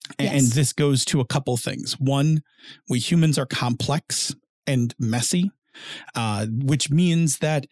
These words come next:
Speaker 1: we have many things that could potentially trigger us. And often, not all of them get into lines and veils.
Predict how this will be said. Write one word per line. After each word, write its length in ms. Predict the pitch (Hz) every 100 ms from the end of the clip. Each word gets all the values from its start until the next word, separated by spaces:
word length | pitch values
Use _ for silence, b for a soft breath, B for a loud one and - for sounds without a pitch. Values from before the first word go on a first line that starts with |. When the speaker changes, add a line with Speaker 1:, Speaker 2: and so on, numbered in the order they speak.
| B B -
Speaker 1:
we 300 | 123 185 170
have 500 | 156 180 196 185 - _ _ _
many 400 | 208 247 302 254
things 380 | 135 123 113 104
that 160 | - 113
could 160 | 120
potentially 540 | 120 113 117 107 107 107
trigger 380 | - 110 107 123
us. 200 | 156 - B B B -
And 260 | 214 214 - _ _ _ _ _ 185
often, 560 | 233 240 247 220 220 - _ _ _ _ _
not 300 | 175 240 240 -
all 220 | 180 220
of 100 | 185
them 180 | 185 185
get 140 | 180 160
into 280 | 165 -
lines 360 | 147 131 131 120
and 120 | 113
veils. 480 | 101 139 160 160 -